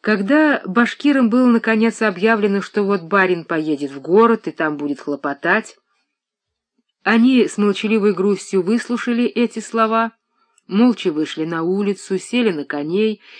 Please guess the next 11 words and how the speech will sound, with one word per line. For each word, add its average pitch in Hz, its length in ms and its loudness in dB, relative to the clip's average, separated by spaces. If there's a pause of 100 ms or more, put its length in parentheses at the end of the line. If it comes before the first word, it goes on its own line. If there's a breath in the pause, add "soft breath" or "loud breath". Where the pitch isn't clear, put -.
(120 loud breath)
и 180 80 0
молча 226 460 0
тронули 226 480 0
свою 151 460 -4
бухтарму. 147 800 -10 (1200)
Привалов 196 480 0
долго 185 300 0
провожал 180 480 -2
глазами 180 520 -2
этих 170 400 -8
несчастных, 175 800 -6